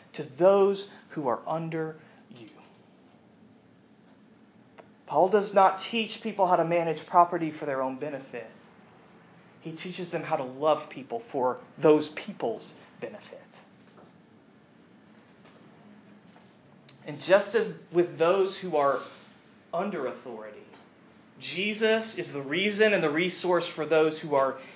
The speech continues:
in authority. When Paul tells husbands to love their wives, it is the same word. It's the Greek word, the unique Greek word that the New Testament uses to talk about what Jesus has done.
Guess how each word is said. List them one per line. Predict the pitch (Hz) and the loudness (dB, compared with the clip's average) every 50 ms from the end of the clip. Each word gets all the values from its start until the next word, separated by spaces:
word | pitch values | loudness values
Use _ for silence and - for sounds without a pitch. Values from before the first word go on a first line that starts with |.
| - - - - | -20 -20 -10 -6
in | 170 151 143 | -4 -4 -4
authority. | 131 135 - - 120 110 113 110 110 - - - - - - - - - - - - - - - - - - - - - - _ _ - - - - - - - - - - | -4 -8 -8 -10 -8 -8 -8 -10 -12 -14 -18 -20 -20 -20 -20 -20 -20 -20 -20 -20 -20 -20 -20 -20 -20 -20 -20 -20 -20 -20 -20 _ _ -20 -20 -20 -20 -20 -20 -20 -20 -14 -14
When | 143 - | -6 2
Paul | - 202 202 208 | 8 8 8 8
tells | 208 - 214 190 185 - | 10 10 10 10 10 8
husbands | - 214 196 202 202 196 185 175 - - | 8 8 8 8 6 -4 -6 -6 -6 -8
to | 180 | -8
love | 165 170 170 170 170 | -2 0 0 0 0
their | 170 156 | -2 -4
wives, | 147 147 147 151 151 151 151 - | -2 0 0 2 2 2 0 -4
it | 165 151 | -8 -10
is | 160 147 - - | -10 -10 -12 -12
the | 143 - - - - - | -16 -16 -16 -12 -4 0
same | 202 208 208 214 214 214 202 - - - - - | 2 2 2 2 -2 -4 -6 -8 -12 -20 -14 -4
word. | 156 156 165 156 147 139 135 135 | 4 6 8 8 8 6 4 0
It's | 135 131 - | -2 -6 -6
the | - 156 151 | -6 -6 -6
Greek | 147 139 147 165 208 220 214 - - - | -6 -4 -4 -2 -2 -2 -4 -6 -2 4
word, | 175 170 160 156 151 143 143 135 135 - - - - - | 6 6 8 8 6 6 4 2 0 -2 -8 -16 -18 -10
the | - 156 | -10 -8
unique | 151 147 151 147 147 151 190 226 233 226 - - 151 | -4 -4 -4 -4 -2 0 0 0 0 -2 -6 -14 -10
Greek | 139 151 170 180 165 - 143 | -4 -2 -2 -2 -2 -6 0
word | 151 147 139 131 127 123 | 2 2 2 2 0 -2
that | 127 123 - | -4 -10 -10
the | 139 | -6
New | 147 175 220 | -6 -6 -4
Testament | 208 - 202 175 - - 180 165 156 156 | -2 0 -2 -2 -2 -6 -8 -8 -8 -6
uses | 151 165 165 165 135 139 131 123 120 - - - - - - - | -6 -8 -6 -6 -6 -6 -8 -8 -8 -12 -18 -20 -20 -20 -16 -14
to | 156 | -14
talk | 143 - - - 185 185 185 - 214 | -12 -10 -2 2 2 2 4 2 0
about | 185 156 147 139 127 120 117 - - - - - - - - - - - | 2 2 4 4 4 2 0 -2 -4 -10 -20 -20 -20 -20 -20 -20 -12 -8
what | 151 139 - | -8 -8 -6
Jesus | - 143 135 135 135 123 - | -8 -10 -10 -12 -12 -14 -14
has | 135 127 - | -16 -16 -16
done. | - 117 - | -14 -16 -16